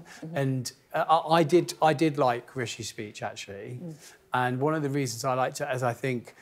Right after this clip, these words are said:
Speaker 2: there, there are debates that need to be had, and in my opinion, some of the lessons that politicians need to learn is sometimes when you don't have debate, you leave it at the fringes. That's my fear.
Speaker 1: Mm.
Speaker 2: that you leave those debates at the fringes, and it's had by people at the fringes.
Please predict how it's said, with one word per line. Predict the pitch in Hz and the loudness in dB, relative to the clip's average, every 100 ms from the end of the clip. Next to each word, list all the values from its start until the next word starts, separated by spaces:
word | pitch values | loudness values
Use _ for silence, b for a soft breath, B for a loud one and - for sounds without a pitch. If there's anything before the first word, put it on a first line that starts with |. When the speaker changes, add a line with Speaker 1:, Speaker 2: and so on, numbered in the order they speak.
| B B B _ - | B B B _ -6
Speaker 2:
there, | 135 143 151 | 2 4 4
there | 147 143 | 2 4
are | 156 170 | 6 4
debates | 143 139 151 120 | 2 2 0 0
that | 123 | -8
need | 117 120 | -6 -6
to | 120 - | -6 -8
be | |
had, | 101 117 139 170 - - | -6 -4 -4 -6 -12 -8
and | 127 143 | -8 -2
in | 139 | 4
my | 143 143 | 6 4
opinion, | 131 127 117 110 107 120 B B B | 0 -4 -6 -8 -10 -12 B B B
some | - 151 147 | -4 0 2
of | |
the | 139 | 2
lessons | 147 139 135 135 120 | 2 2 0 -2 -6
that | 120 | -6
politicians | 127 - 139 - 110 | -6 -4 -6 -6 -6
need | 123 | -6
to | - | -6
learn | 123 113 | -6 -4
is | - | -4
sometimes | 135 127 127 | -4 -2 -2
when | 117 | -2
you | 120 | -6
don't | 117 135 127 | -2 -4 -2
have | - 135 127 | 0 -2 -2
debate, | 110 113 113 120 - - | -10 -8 -8 -10 -16 -12
you | 123 | -8
leave | 120 131 135 | -4 -2 -2
it | 135 | -4
at | 113 | -10
the | 113 | -10
fringes. | - 135 135 135 165 - - | -4 -2 0 0 -2 -4 -2
That's | 139 127 - | 0 0 2
my | 139 123 | 2 2
fear. | - 131 101 - - _ _ B B | 4 4 2 -8 -16 _ _ B B
Speaker 1:
Mm. | 185 | -6
Speaker 2:
that | 156 | -4
you | 135 135 | 0 4
leave | 143 139 | 4 4
those | 139 117 | 2 0
debates | 120 127 117 123 | 0 -2 -2 -10
at | |
the | 110 | -10
fringes, | - 131 120 107 | -6 -4 -4 -8
and | - 120 | -6 -8
it's | 117 | -8
had | - 135 117 | -2 -2 0
by | 117 | -6
people | 107 117 113 | -6 -10 -10
at | 110 | -10
the | |
fringes. | 107 120 107 107 104 | -10 -8 -8 -10 -12